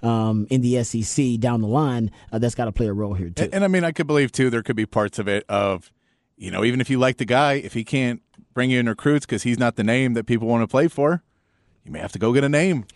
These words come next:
Speaker 2: 'cause you need the players. You can coach 'em up all you want, but sometimes you need to get a bigger name and get a name that people wanna play for.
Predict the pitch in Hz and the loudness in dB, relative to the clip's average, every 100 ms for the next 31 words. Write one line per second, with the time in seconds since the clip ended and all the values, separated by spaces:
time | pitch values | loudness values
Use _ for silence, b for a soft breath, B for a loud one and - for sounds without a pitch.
0 | - - 92 101 131 135 - 147 185 117 | -14 -8 -2 2 2 0 2 2 2 0
1 | - - B B B B 107 131 117 151 | -8 -20 B B B B -2 0 2 2
2 | 160 151 175 185 135 127 143 180 135 - | 2 2 0 2 2 4 4 2 0 -4
3 | 113 113 139 131 143 156 147 139 147 131 | -4 -2 -2 0 0 0 2 2 2 2
4 | 147 147 147 151 156 131 113 135 135 139 | 0 0 0 0 0 -2 0 2 2 0
5 | 139 123 143 147 143 147 180 156 151 | 0 0 0 2 0 2 0 -2 -6